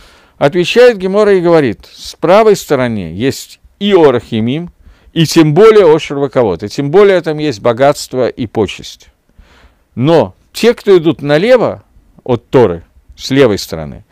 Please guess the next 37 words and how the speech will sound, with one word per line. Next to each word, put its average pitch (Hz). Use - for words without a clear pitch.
там 202
находится 135
Ошер 156
Ваковод, 135
но 127
там 165
нету 180
Орах 131
Емим, 87
там 127
нету 151
долголетия. 113
Что 202
имеется 180
в 131
виду? 87
Понятно 123
более 87
или 90
менее? 85
Думаю, 135
что -
нет. 87
Имеется 202
в 175
виду, 117
что -
есть 156
два 214
вида 165
этого 135
мира. 82
В 98
этом 165
мире 202
есть 110
два 123